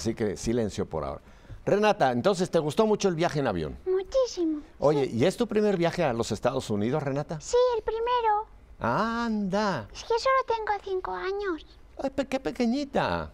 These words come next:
Speaker 3: Sí.
Speaker 2: Pero estás muy guapa, estás muy bien para cinco años, ¿eh?
Speaker 3: Gracias.
Speaker 2: Ajá.
Speaker 1: Es que se
Speaker 2: Así que, ¿te
Speaker 1: conserva
Speaker 2: gusta
Speaker 1: muy
Speaker 2: tu
Speaker 1: bien.
Speaker 2: viaje a Estados Unidos?
Speaker 3: ¿De qué?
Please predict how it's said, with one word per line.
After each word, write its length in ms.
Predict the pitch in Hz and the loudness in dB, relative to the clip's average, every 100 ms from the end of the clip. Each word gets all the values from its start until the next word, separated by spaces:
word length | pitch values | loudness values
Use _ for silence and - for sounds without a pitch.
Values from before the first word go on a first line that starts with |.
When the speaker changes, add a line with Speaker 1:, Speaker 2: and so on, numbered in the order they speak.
| - | -8
Speaker 3:
Sí. 240 | 370 370 359 - - - - | -6 -6 -8 -18 -20 -20 -4
Speaker 2:
Pero 120 | 151 | 0
estás 220 | 147 175 214 | 2 2 2
muy 180 | 262 | 2
guapa, 300 | 190 170 - 131 | 2 0 0 0
estás 260 | - 120 | 0 0
muy 180 | 127 131 | 0 0
bien 180 | 117 196 | 0 0
para 160 | - 117 | 0 0
cinco 380 | - 123 113 | -2 -2 0
años, 400 | 175 262 170 98 | 0 0 -2 -2
¿eh? 220 | 107 113 165 | -2 -2 0
Speaker 3:
Gracias. 640 | 381 370 - 359 359 370 - - - - - - - - - | -2 -4 -2 -2 -2 -6 -18 -20 -20 -20 -20 -20 -20 -20 -6
Speaker 2:
Ajá. 380 | 113 110 131 208 - - - - - - | -2 -2 -4 -10 -14 -20 -20 -20 -20 -18
Speaker 1:
Es 160 | - | -10
que 140 | - 160 | -4 0
se 80 | |
Speaker 2:
Así 120 | 123 180 | 2 2
que, 60 | 202 | 2
¿te 60 | 190 | 4
Speaker 1:
conserva 100 | 165 | 4
Speaker 2:
gusta 180 | 208 208 | 4 4
Speaker 1:
muy 60 | |
Speaker 2:
tu 60 | 185 | 4
Speaker 1:
bien. 40 | 175 | 2
Speaker 2:
viaje 80 | 160 | 2
a 20 | |
Estados 380 | 160 156 151 131 | 0 2 2 0
Unidos? 580 | 117 87 73 - - - - - - - - - 349 | -2 -2 -4 -8 -16 -20 -20 -20 -20 -20 -20 -10 -8
Speaker 3:
¿De 60 | |
qué? 120 | 339 | -4